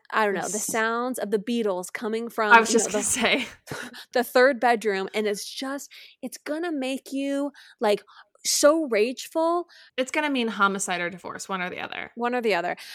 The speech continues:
Speaker 1: I would stay away from musicians, period.
Speaker 2: Isn't that so funny? Because truly, in my early twenties, I would have given my right arm to date a musician.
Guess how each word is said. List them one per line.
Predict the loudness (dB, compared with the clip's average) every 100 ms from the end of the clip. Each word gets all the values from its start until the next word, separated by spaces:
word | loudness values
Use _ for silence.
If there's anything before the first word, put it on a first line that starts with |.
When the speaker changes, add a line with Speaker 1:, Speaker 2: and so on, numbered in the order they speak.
| -2
Speaker 1:
I | -2
would | 0
stay | 0
away | 2 2
from | 0
musicians, | -4 -4 -6 -8 -10 -12
period. | -10 -8 -6 -8 -10 _ _ _ _ _
Speaker 2:
Isn't | -8 -6 -6
that | -6
so | -2 -2
funny? | -2 -2 -2
Because | -4 -4 -4 -4 -12 _ _ _ -20
truly, | -8 -4 -4 -4
in | -4 -4
my | -4 -4
early | -2 -2
twenties, | -4 -8 -6 -6 -6 -4
I | -2
would | -2 -4
have | -4 -6 -10 _ -8
given | -6 -4
my | -2 -2
right | 0 -2
arm | -2 -4 -6 -10
to | -8
date | -6 -6
a |
musician. | -6 -8 -8 -10 -12 -14